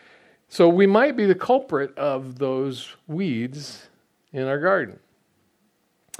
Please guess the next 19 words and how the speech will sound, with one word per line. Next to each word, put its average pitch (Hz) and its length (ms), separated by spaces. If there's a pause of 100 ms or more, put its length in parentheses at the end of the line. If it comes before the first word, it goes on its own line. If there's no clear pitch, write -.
(440)
But 202 140
there 233 120
are 220 80
also 220 220
vegetables. 180 560
Most 165 280
of 180 60
the 151 60
vegetables 180 680
that 165 100
you 147 120
have 143 240
are 147 120
intentional, 175 600 (1300)
but 143 240
may 131 240
not 120 380
be 135 200
totally. 147 600